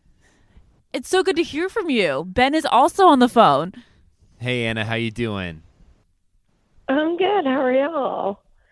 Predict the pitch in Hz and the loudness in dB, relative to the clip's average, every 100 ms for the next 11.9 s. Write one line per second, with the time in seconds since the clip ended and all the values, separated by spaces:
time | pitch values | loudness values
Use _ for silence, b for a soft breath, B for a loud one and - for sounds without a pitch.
0 | _ _ _ _ _ _ - - - - | _ _ _ _ _ _ -14 -12 -12 -16
1 | _ - 98 _ _ _ - 117 123 104 | _ -20 -20 _ _ _ -14 -10 -8 -8
2 | 139 123 131 147 160 135 104 95 92 95 | -8 -6 -6 -6 -6 -8 -10 -8 -8 -10
3 | 92 - 101 95 95 95 117 110 117 113 | -14 -14 -10 -8 -10 -10 -10 -6 -6 -6
4 | - - 113 107 104 95 - 107 - 110 | -8 -12 -10 -10 -10 -12 -12 -12 -10 -10
5 | - 95 87 - 90 87 90 98 - 95 | -8 -6 -8 -8 -12 -12 -12 -14 -10 -12
6 | 95 95 87 87 87 87 85 82 87 120 | -10 -10 -8 -8 -6 -6 -6 -10 -10 -12
7 | - 131 120 107 101 98 90 87 82 82 | -8 -8 -8 -12 -14 -16 -14 -14 -14 -16
8 | - 98 90 87 85 - 92 98 90 90 | -16 -12 -10 -10 -10 -12 -10 -8 -8 -8
9 | 82 87 80 87 82 90 85 82 b b | -10 -12 -12 -12 -12 -12 -12 -14 b b
10 | b b - 104 101 95 101 _ _ _ | b b -8 -6 -4 -6 -10 _ _ _
11 | _ _ _ - 139 127 120 147 92 | _ _ _ -10 -6 -4 -4 -8 -10